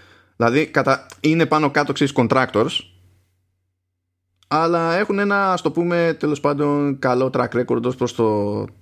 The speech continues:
τελικό αποτέλεσμα δεδομένων των μεγεθών, έτσι, πάντα. Γιατί δεν είναι καμιά τεράστια εταιρεία η Limbic. Ούτε ασχο-, έχει ασχοληθεί με κάτι που ήταν τεράστιο mainstream. Αλλά όλο αυτό πηγαίνει, ε,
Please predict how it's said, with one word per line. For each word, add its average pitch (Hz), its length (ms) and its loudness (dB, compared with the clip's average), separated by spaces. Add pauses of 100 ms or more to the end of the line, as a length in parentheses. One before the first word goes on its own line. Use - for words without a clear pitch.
τελικό 117 300 2
αποτέλεσμα 131 480 0
δεδομένων 127 380 0
των 135 100 -2
μεγεθών, 117 500 0
έτσι, 98 420 -4
πάντα. 87 400 -4 (100)
Γιατί 98 260 -6
δεν 95 160 0
είναι 95 140 2
καμιά 85 200 -4
τεράστια - 340 -4
εταιρεία - 540 -10 (120)
η - 140 -10
Limbic. 95 200 -2 (540)
Ούτε 131 180 2
ασχο-, 131 300 2
έχει 127 200 2
ασχοληθεί 120 280 0
με 117 80 2
κάτι 107 580 0
που 117 60 -4
ήταν 110 240 0
τεράστιο 107 600 2
mainstream. 95 400 -2 (480)
Αλλά 123 720 0 (460)
όλο 156 200 2
αυτό 175 240 -2
πηγαίνει, 156 1080 -2 (560)
ε, 98 440 -2